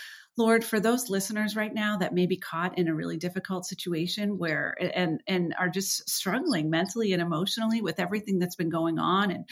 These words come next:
and the myriad of ways that it's impacting their lives, Lord, I just pray that you would just be with them right now. Make your presence known to them. Father, help them know how much you love them, that you're there for them.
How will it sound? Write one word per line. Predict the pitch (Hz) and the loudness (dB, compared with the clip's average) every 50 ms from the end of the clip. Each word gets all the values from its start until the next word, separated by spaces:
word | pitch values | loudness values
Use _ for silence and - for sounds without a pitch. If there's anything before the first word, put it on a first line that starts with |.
| - - - - - - - | -14 -14 -16 -16 -14 -2 2
and | 202 190 175 | 2 4 4
the | 180 175 160 135 - - - _ _ - | 4 4 4 2 0 -4 -10 _ _ 0
myriad | 185 190 196 208 214 208 196 175 170 | 2 4 4 4 6 4 4 2 0
of | 156 160 | -2 -4
ways | 160 165 165 165 175 - | -4 -4 -2 -2 -4 -4
that | 160 151 - | -6 -8 -6
it's | - 165 156 - - | -8 -8 -8 -6 -6
impacting | 160 156 - 160 170 175 - 190 180 | -6 -4 -2 -4 -6 -4 -2 -2 0
their | 170 160 156 | 0 0 -2
lives, | 151 156 156 165 185 208 208 - | -2 -2 -4 -4 -4 -6 -6 -6
Lord, | 233 233 247 233 - - | -2 -2 -2 -2 -2 -4
I | 190 208 | -4 -4
just | - 302 302 - - | -4 -6 -6 -6 -10
pray | - - - 160 180 226 233 | -12 -10 -8 -4 -2 0 0
that | 185 - - | -2 -2 -6
you | 180 202 | -4 -2
would | 247 262 254 | -2 -2 -2
just | 233 196 - - | -4 -8 -6 -4
be | 160 | -4
with | 151 139 156 190 - | -2 0 -2 -2 -2
them | - 156 151 160 | -2 -4 -2 0
right | 165 180 196 - | -2 -2 0 0
now. | 156 156 165 160 | 0 0 2 0
Make | 160 160 - - | 0 -2 -2 -2
your | - 294 | -2 -4
presence | - - - 175 180 202 185 170 - - | -4 -4 -6 -6 -2 -2 -2 -2 -2 -4
known | 147 131 151 180 202 208 | -2 0 2 2 2 2
to | - - - | 0 -2 -4
them. | - 87 - - - - - - - - - - - - - - - _ _ - | -2 -2 -2 -4 -6 -10 -16 -18 -18 -16 -16 -16 -18 -18 -20 -20 -20 _ _ 2
Father, | 202 190 185 185 185 | 6 6 8 8 8
help | 202 240 240 240 | 6 4 4 6
them | 247 214 | 6 8
know | 190 175 185 185 | 8 8 8 6
how | 185 185 190 180 | 6 4 4 6
much | 175 185 180 - - | 6 4 4 2 -2
you | 165 156 160 | -4 -4 -4
love | 170 160 160 180 196 220 | 0 2 2 2 2 2
them, | 233 247 254 254 | 2 2 2 4
that | 220 156 151 - | 2 0 0 0
you're | 170 175 196 196 180 | -2 0 2 2 2
there | 165 165 - 135 147 185 214 | 0 0 -2 0 0 0 -2
for | - - 269 | 0 0 2
them. | 269 277 277 294 339 330 | 2 2 2 0 0 -2